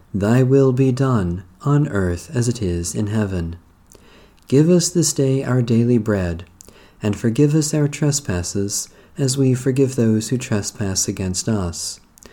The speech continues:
And lead us not into temptation, but deliver us from evil.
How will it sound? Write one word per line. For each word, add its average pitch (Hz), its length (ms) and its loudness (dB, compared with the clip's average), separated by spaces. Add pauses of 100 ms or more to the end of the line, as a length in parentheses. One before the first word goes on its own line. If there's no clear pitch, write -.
(320)
And 139 160 2
lead 131 180 6
us 123 160 2
not 131 360 2
into 95 180 -2
temptation, 147 920 -4 (260)
but 165 140 0
deliver 104 500 2
us 90 260 -4
from 101 220 -4
evil. 92 540 0